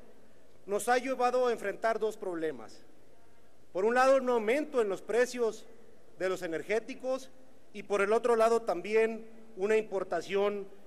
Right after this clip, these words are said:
que ya se ha hablado de ella. Y es que valdría la pena,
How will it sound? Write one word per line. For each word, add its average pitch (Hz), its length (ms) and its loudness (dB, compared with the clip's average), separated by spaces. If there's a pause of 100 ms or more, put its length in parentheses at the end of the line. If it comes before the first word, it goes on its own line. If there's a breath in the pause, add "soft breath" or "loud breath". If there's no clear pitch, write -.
(120)
que 180 140 -2
ya 190 160 4
se 190 120 -2
ha 185 60 2
hablado 185 440 0 (360)
de 143 180 -2
ella. 120 240 -6 (960 soft breath)
Y 254 80 -2
es 302 100 0
que 339 100 -2
valdría 311 320 6
la 294 140 4
pena, 277 480 4